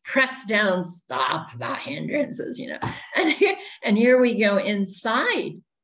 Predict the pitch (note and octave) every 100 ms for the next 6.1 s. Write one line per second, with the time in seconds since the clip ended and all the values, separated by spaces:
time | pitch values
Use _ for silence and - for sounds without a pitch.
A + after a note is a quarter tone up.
0 | _ _ F#3+ F#3 F3+ - F#3+ F3+ D#3+ -
1 | _ - F#3 F#3 F3+ F#3+ E3 D#3+ D3+ A#3+
2 | F4+ D4 - - _ _ _ _ F#3+ F#3
3 | F3 F#3+ F3+ - - _ F3 E3+ - F3
4 | - _ F3 E3+ F#3+ G#3+ G#3+ G3+ G3 G3
5 | G3 F#3+ E3 D#3 F3 F3 G#3 G3+ A3 F3+